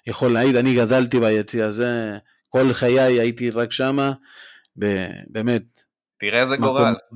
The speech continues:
Speaker 1: מיוחד. כן, מה, זה תמיד, תשמע, זה, להיכנס לצד השני זה,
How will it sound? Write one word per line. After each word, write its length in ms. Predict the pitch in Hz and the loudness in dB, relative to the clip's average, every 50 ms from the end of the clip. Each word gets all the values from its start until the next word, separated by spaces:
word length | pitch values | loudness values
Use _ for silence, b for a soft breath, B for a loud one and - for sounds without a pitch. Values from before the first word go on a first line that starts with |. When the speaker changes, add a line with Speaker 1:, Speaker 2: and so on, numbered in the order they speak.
| 113 - | -10 -8
Speaker 1:
מיוחד. 240 | 104 95 - 90 85 - _ _ _ _ _ _ _ _ _ _ _ | -8 -8 -8 -10 -12 -12 _ _ _ _ _ _ _ _ _ _ _
כן, 240 | - - - 78 73 | -14 -14 -14 -16 -20
מה, 140 | 85 107 - - 175 | -18 -18 -16 -14 -10
זה 120 | 143 139 123 | -10 -10 -4
תמיד, 380 | - 127 127 151 160 160 143 131 127 120 B B B B B B B B _ | -2 0 2 2 2 2 2 0 -6 -14 B B B B B B B B _
תשמע, 320 | - 151 160 165 147 135 123 | -4 -2 0 2 2 2 0
זה, 600 | 135 143 143 143 139 135 127 123 120 120 117 117 B B B B B B B | 2 2 2 2 2 2 0 0 -2 -2 -4 -8 B B B B B B B
להיכנס 460 | 135 135 123 - 135 135 151 160 - | -6 -4 -2 0 2 2 2 2 2
לצד 220 | 175 160 147 185 185 | 2 2 2 2 2
השני 300 | 165 - 170 175 196 190 | 2 2 2 2 2 2
זה, 160 | 180 180 | 4 4